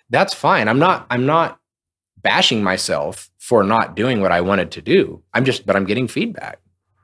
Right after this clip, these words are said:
You got a bad start and it affected you. You didn't rally back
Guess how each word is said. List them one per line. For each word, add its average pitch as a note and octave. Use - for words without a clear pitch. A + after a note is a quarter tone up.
You F2
got F#2+
a G#2
bad A2+
start -
and F#2+
it G#2
affected D3
you. F2
You G#2
didn't A2
rally G2+
back B2